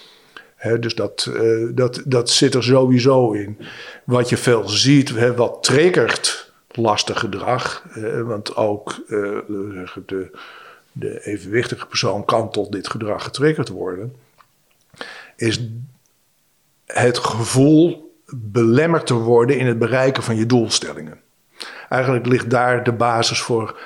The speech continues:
alle conflicten. Niet alleen op intermenselijk niveau, maar ook op, op mondiaal niveau. Als ik gehinderd word in het bereiken van mijn doelstellingen, dan, eh,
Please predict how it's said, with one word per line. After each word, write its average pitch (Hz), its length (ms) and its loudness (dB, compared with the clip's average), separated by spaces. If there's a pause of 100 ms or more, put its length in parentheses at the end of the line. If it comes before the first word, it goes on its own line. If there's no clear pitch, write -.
(100)
alle 123 300 2
conflicten. 107 540 -2
Niet 107 180 -2
alleen 113 260 0
op 104 120 -6
intermenselijk 110 640 -4
niveau, 107 420 -2
maar 107 260 -6
ook - 300 -2
op, 98 260 -8
op - 240 -12
mondiaal 104 500 -2
niveau. 98 520 -4
Als 101 140 -4
ik 127 200 -4 (140)
gehinderd 120 480 0
word 101 200 -4
in - 80 -10
het 98 80 -8
bereiken 104 400 -4
van 95 140 -12
mijn 95 160 -12
doelstellingen, 113 800 -4 (560)
dan, 110 720 0
eh, 104 200 -4